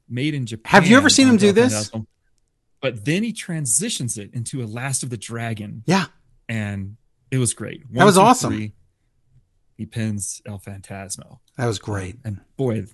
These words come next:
Speaker 1: that was a fun match.
Speaker 2: Yep.
Speaker 1: I enjoyed that a
Speaker 2: And
Speaker 1: lot.
Speaker 2: Kevin Kelly pointed out the big storyline thing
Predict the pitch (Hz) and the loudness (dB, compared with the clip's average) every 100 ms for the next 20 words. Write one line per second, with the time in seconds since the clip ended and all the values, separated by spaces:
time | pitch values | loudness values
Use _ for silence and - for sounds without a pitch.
0 | _ - 123 107 104 110 95 92 90 90 | _ -4 -2 -2 -4 -10 -10 -12 -16 -14
1 | - 143 104 95 95 95 - 95 160 143 | -6 -4 -4 -6 -10 -14 -12 -2 0 2
2 | 180 180 175 175 - 170 160 160 139 113 | 2 4 2 0 0 2 4 4 2 0
3 | 131 - 156 143 135 127 110 113 107 | 0 0 0 0 2 0 0 -2 -4